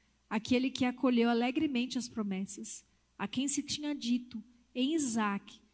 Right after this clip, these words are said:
será chamada tua descendência", porque considerou que Deus era poderoso até para ressuscitá-lo dentre os mortos, de onde também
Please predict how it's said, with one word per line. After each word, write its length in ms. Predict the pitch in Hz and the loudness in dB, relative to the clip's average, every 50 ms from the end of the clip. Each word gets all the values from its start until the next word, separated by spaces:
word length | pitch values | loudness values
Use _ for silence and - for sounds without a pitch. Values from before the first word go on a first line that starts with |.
| _ _ | _ _
será 320 | _ - - - 240 240 240 | _ -6 -4 -2 -2 0 0
chamada 560 | 226 - - 269 247 240 220 220 226 214 233 | -2 -2 -2 -2 -2 -2 -2 -2 -2 -4 -4
tua 160 | - 247 233 | -4 -4 -4
descendência", 880 | 220 226 214 - - 254 240 240 208 196 190 196 190 - - - - - - _ _ _ _ _ _ _ | -2 -4 -4 -4 -6 -8 -6 -2 -2 -2 -2 -2 -4 -6 -8 -10 -12 -16 -18 _ _ _ _ _ _ _
porque 260 | - 240 - 262 262 | -2 0 2 2 0
considerou 680 | 262 - 277 330 359 330 - 311 311 311 277 240 220 220 | 2 2 0 2 2 -2 -2 0 0 2 4 4 4 2
que 140 | - - | 2 -2
Deus 260 | 220 208 220 214 202 220 | -2 0 0 2 2 0
era 140 | 214 220 | 0 0
poderoso 720 | 214 - - - 262 285 294 294 254 240 233 226 220 202 220 | -2 -2 0 2 2 2 2 2 2 2 2 2 0 0 -2
até 180 | 208 - 233 | -4 -4 -6
para 180 | 233 - 233 226 | -4 -2 -2 -2
ressuscitá-lo 1080 | 220 180 175 233 302 339 339 - - 330 285 - - 330 - - - 247 220 240 240 | 0 0 2 2 2 2 2 0 0 0 -2 -2 -2 -4 -6 -2 0 0 2 2 0
dentre 280 | 220 233 233 226 - 254 | -2 -4 -4 -4 -4 -6
os 100 | 240 247 | -6 -4
mortos, 480 | 233 196 180 190 196 - - - - - - - - - - - _ | -4 -2 -2 -2 -4 -6 -10 -14 -14 -16 -20 -20 -20 -20 -20 -18 _
de 160 | - 208 233 | 2 4 4
onde 260 | 233 254 262 247 247 | 4 4 0 -4 -4
também 500 | - 269 269 262 214 208 202 202 202 196 | -2 -2 -2 0 0 0 0 0 0 -4